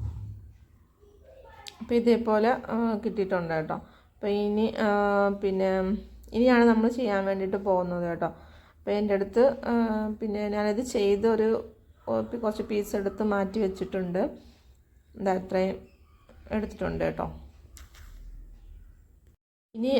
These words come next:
ഇലാസ്റ്റിക് എടുക്കാം. ഞാൻ നൈലോണിൻ്റെ ഇലാസ്റ്റിക്കാണ് എടുത്തിരിക്കുന്നത്. അതിനെ ഒന്ന് നീളത്തിന് കട്ട് ചെയ്തെടുക്കാം. അതിന് ശേഷം,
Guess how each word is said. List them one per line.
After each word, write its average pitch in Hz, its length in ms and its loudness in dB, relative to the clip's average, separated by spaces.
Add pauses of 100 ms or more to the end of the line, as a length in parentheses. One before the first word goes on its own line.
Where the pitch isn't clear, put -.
(120)
ഇലാസ്റ്റിക് 214 520 4
എടുക്കാം. 196 380 0
ഞാൻ 214 180 2
നൈലോണിൻ്റെ 202 520 4
ഇലാസ്റ്റിക്കാണ് 202 540 2
എടുത്തിരിക്കുന്നത്. 185 680 -4 (220)
അതിനെ 208 240 2 (100)
ഒന്ന് 214 200 2 (320)
നീളത്തിന് 202 460 0
കട്ട് 202 240 2
ചെയ്തെടുക്കാം. 190 640 0 (100)
അതിന് 196 220 0 (100)
ശേഷം, 190 480 2